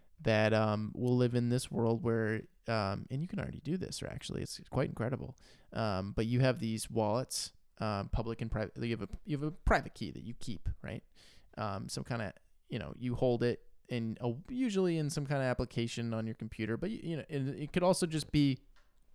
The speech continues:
um, uh, just a phrase, though, like, a twelve word phra-, uh, f-,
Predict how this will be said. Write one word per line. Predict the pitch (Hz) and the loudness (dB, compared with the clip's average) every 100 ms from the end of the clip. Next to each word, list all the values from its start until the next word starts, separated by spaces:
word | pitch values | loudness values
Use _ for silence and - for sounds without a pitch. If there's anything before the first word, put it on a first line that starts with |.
| - - - - - - | -8 -8 -8 -14 -16 -4
um, | 139 127 123 117 110 - | 2 4 2 0 -6 -4
uh, | 131 113 113 | 0 0 0
just | 123 - - _ _ _ _ - _ _ _ - | -2 -4 -8 _ _ _ _ -20 _ _ _ -6
a | 131 | -6
phrase, | - 127 113 127 - - - | 0 0 0 -2 -6 -10 -2
though, | 117 | 0
like, | 113 113 | 0 -2
a | |
twelve | - 143 131 | 2 6 6
word | 120 117 - | 6 2 0
phra-, | - 123 113 - | 0 2 2 0
uh, | 120 104 101 _ _ _ | 0 0 -2 _ _ _
f-, | - | -20